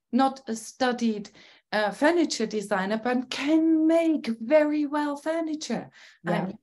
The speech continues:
Speaker 1: will have a discussion with them. So, uh, this is your opportunity to, you know,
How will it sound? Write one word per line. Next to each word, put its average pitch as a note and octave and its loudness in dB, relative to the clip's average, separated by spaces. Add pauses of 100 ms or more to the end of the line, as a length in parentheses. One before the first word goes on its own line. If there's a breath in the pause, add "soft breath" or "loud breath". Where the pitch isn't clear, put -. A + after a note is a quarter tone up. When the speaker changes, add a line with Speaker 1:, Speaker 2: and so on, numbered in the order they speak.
Speaker 1:
will G#3+ -4
have A#3 -2
a A#3 -6
discussion A3+ -6
with F3 -4
them. E3+ -8 (300 loud breath)
So, A#3+ 6 (420)
uh, - -10
this C4 0
is A#3+ -4 (160)
your B3 2
opportunity G3+ -2
to, F#3 -2
you A3+ 2
know, F3+ 0